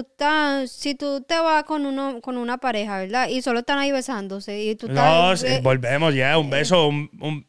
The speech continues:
Speaker 1: que no impor-, que no ni, ni celos, sino que es incómodo cuando tú sales con
Speaker 2: Sí.
Speaker 1: una pareja y lo único que están haciendo es besándote y tú como, ¿tú cómo le dices? "Come queso".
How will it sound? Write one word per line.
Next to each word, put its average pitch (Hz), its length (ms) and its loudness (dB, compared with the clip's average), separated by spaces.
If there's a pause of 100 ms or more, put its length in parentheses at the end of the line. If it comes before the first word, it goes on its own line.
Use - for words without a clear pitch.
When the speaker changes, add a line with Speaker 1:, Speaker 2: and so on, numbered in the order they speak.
(160)
Speaker 1:
que 311 160 2
no 302 100 2
impor-, 302 340 2
que 302 160 0
no 285 120 2
ni, 320 220 0
ni 349 200 0
celos, 320 380 -2
sino 254 220 -4
que 269 140 0
es - 80 -2
incómodo 285 600 -4
cuando 247 240 -4
tú - 180 0
sales 269 220 0
con 269 140 -2
Speaker 2:
Sí. 262 40 -2
Speaker 1:
una 233 140 -4
pareja 269 300 -2
y 262 40 -4
lo 233 120 -4
único 226 240 -8
que 262 60 -6
están 226 200 -8
haciendo 277 360 -6
es 226 40 -6
besándote 240 640 -6
y 190 80 -8
tú 240 240 -10
como, 233 420 -6 (380)
¿tú 302 100 -12
cómo 330 220 0
le 330 100 2
dices? 320 180 -4
"Come 247 200 -8
queso". 262 420 -10